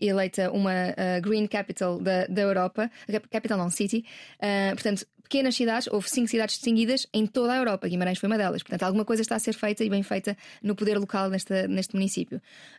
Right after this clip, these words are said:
Eh, o, quando falamos, por exemplo, de sistemas de água,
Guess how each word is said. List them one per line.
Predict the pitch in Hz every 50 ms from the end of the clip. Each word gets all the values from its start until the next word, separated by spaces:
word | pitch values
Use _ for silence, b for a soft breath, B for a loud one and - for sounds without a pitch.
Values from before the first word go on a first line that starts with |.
| B
Eh, | 202 208 202 202 196 - _ _ _
o, | - 262 240 - - - - 240 254
quando | - 262 254
falamos, | 240 - 240 240 240 240 -
por | 240
exemplo, | 226 220 233 233 233 240 233
de | 202 226 233
sistemas | 220 - - 202 196 208 202
de | 202 247
água, | 262 262 226 196 190 180 175